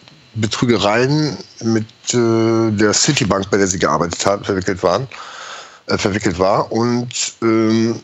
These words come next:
naja, das, das haben halt alle abgetan. Er ist dafür sieben Jahre in die Psychiatrie gegangen und unter anderem dem Doktor Weinberger ist es dann zu verdanken gewesen, dass er nach sieben Jahren endlich rausgekommen ist.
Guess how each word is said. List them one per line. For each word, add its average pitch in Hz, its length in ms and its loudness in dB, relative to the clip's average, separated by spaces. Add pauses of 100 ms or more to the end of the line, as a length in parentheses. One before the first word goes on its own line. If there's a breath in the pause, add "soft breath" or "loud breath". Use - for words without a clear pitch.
(140)
naja, 113 320 2
das, - 280 0
das - 200 -2
haben 123 220 2
halt 117 160 0
alle 107 160 2
abgetan. 139 600 -2
Er 113 140 0
ist - 240 -2
dafür 120 200 -2
sieben 120 340 -2
Jahre 117 340 2
in 113 100 0
die 107 140 0
Psychiatrie 107 540 -2
gegangen 131 480 0
und 113 600 0
unter 117 280 2
anderem 113 340 2
dem 110 160 2
Doktor 107 300 0
Weinberger 113 400 2
ist 107 160 -2
es - 80 -4
dann 110 200 -2
zu 107 120 -2
verdanken 107 340 0
gewesen, 107 280 2
dass 101 120 0
er 110 60 2
nach 98 100 0
sieben 107 240 2
Jahren 104 180 2
endlich 92 240 0
rausgekommen 95 500 0
ist. - 140 -4